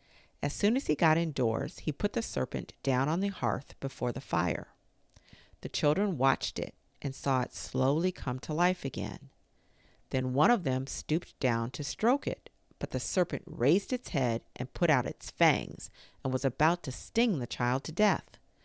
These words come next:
So the woodman seized his axe and with one stroke cut the serpent in two. "Ah," said the woodman, "no gratitude from the wicked." And that's the moral of this fable.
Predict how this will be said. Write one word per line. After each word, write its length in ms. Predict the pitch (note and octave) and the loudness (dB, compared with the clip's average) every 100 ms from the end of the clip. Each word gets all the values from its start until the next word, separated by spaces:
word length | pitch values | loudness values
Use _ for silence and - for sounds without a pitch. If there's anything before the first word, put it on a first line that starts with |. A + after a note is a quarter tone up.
| - - | -20 -20
So 200 | - - | -2 2
the 120 | C#3 C#3 | 4 4
woodman 380 | D#3 F#3+ D#3+ | 2 2 -2
seized 460 | C3 - C3 A#2+ - | -2 -2 0 -2 0
his 240 | A#3+ D4 - | 0 0 -2
axe 400 | - - - - - | -2 -2 -8 -8 -4
and 140 | C3 | -2
with 180 | B2 C#3+ | -4 -4
one 340 | C#3 D#3 G3 | -2 0 0
stroke 440 | - - B2+ - - | -4 -2 -2 -2 -14
cut 160 | - D3 | -12 -8
the 100 | - | -6
serpent 560 | - - C3+ - C#3+ - | -4 2 2 0 -8 -6
in 220 | C3 A#2+ - | -4 -4 -4
two. 320 | - G#2+ - - _ _ _ _ _ - - - _ _ _ C#3+ | -2 -2 -2 -12 _ _ _ _ _ -20 -20 -20 _ _ _ 6
"Ah," 360 | D3 C3 G#2 G#2+ | 8 8 6 0
said 240 | - A#2+ | -6 -4
the 80 | A2+ | 0
woodman, 540 | C3 B2+ C#3+ C#3 D3 | 2 2 2 -2 -6
"no 320 | - E3 F#3+ D#3 | 2 6 8 6
gratitude 720 | C3+ C3+ C#3+ - - D3+ - | 4 4 4 0 0 0 -2
from 260 | - C3 | -4 0
the 120 | C3+ C3 | 0 -2
wicked." 580 | - A2 - - - - _ _ _ _ _ _ _ | -2 -2 -2 -8 -8 -20 _ _ _ _ _ _ _
And 120 | C3+ | -4
that's 280 | A#2 B2+ - | 0 0 -2
the 100 | - | -4
moral 460 | C3 E3 D#3 A2+ - | 2 4 4 2 -4
of 140 | B2+ | -4
this 180 | D#3 - | -2 -4
fable. 680 | - - D3 A2+ - - | -10 -4 0 0 -2 -10